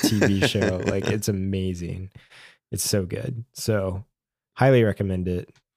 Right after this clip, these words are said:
Speaker 1: It's
Speaker 2: Okay.
Speaker 1: on, uh, on the old Netflix. Thirty-minute shows. Yeah.
Speaker 2: That's a lot of fun.
Speaker 1: Oh, and it has a music, a music, uh, connection because every episode features a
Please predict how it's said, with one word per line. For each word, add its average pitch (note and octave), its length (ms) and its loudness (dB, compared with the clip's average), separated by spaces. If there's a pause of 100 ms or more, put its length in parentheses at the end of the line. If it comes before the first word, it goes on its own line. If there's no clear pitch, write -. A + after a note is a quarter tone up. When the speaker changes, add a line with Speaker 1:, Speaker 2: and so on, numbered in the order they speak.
(580)
Speaker 1:
It's C3+ 220 2
Speaker 2:
Okay. G#2+ 160 4
Speaker 1:
on, G2 160 0
uh, F2+ 300 -4 (100)
on G2 120 -2
the G2+ 120 0
old F#2+ 240 -2
Netflix. - 760 -8 (340)
Thirty-minute A2+ 440 4
shows. F#2+ 840 -4 (880)
Yeah. - 220 -10 (220)
Speaker 2:
That's - 140 -2
a A2 40 2
lot F2+ 120 2
of F#2 60 -6
fun. G#2+ 300 -2
Speaker 1:
Oh, C#3+ 160 4
and C#3 180 6
it D3 40 6
has C#3+ 140 6
a C3+ 60 4
music, B2 500 2 (100)
a A2 120 -2
music, A2 520 0
uh, F#2+ 380 -2 (240)
connection A2 440 2
because G2+ 400 0 (100)
every B2+ 320 6
episode G2+ 560 0
features G2+ 800 0
a F#2+ 440 -4